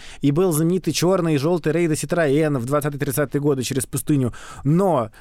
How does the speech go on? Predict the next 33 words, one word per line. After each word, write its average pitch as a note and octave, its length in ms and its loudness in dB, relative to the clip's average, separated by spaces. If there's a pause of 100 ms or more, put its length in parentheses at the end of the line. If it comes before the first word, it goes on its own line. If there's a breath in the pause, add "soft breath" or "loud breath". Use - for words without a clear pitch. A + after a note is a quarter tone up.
днём C#3+ 400 0
рождения, C#3 560 0
годом C#3+ 300 0
рождения, C#3 420 0
соответственно, B2 600 -2 (240 loud breath)
а, B2+ 280 2
ралли C3+ 300 2
Дакар C3+ 380 -2
является, D#3 560 0 (260 loud breath)
а, A#2+ 240 2
семьдесят B2+ 600 0
девятый B2 480 0
год, F3+ 320 -2
когда C#3 340 -2
прошла D#3+ 560 -2
первая C#3 560 0
гонка, B2 560 0 (260 loud breath)
а, B2 320 2
ралли-рейд B2 540 2
Дакар. E3+ 380 -2 (140)
Э, B2+ 280 0
собственно, B2+ 440 -2 (260 loud breath)
э, B2 120 -2
тогда C3+ 380 0
он A#2 240 0
начинался A#2+ 640 0
в - 140 -16
Париже C#3+ 480 0
и A#2+ 60 -2
заканчивался A#2 440 -2
в A2+ 40 -6
Дакаре, F3+ 360 -2
в - 60 -4